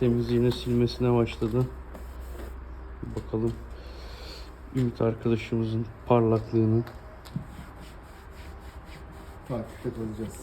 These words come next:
Speaker 1: Evet Ümitçiğim, nasıl? Sprey, yorumların ne?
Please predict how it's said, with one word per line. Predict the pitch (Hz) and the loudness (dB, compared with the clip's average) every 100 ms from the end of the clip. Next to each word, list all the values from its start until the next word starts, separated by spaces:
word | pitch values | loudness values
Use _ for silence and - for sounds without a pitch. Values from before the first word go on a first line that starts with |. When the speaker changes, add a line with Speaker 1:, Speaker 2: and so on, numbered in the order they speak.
| - - - - - | -14 -14 -12 -10 0
Speaker 1:
Evet | 127 143 135 | 6 8 8
Ümitçiğim, | 147 143 - 131 110 143 | 6 6 4 4 4 4
nasıl? | 147 - 165 - - - - - - - | 4 4 2 0 -8 -16 -14 -14 -14 -10
Sprey, | - 131 - 143 151 | -4 -2 6 6 8
yorumların | 139 131 135 139 147 | 8 10 10 8 8
ne? | 151 | 6